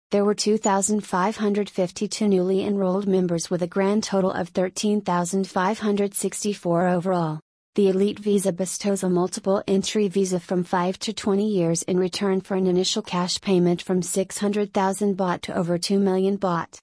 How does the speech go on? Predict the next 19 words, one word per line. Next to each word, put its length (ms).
according 460
to 140
the 180
option 420
chosen 400
from 200
ten 240
alternatives. 800
T 220
P 240
C 240
says 380
there 200
are 60
two 240
main 320
markets 480
at 180
present. 460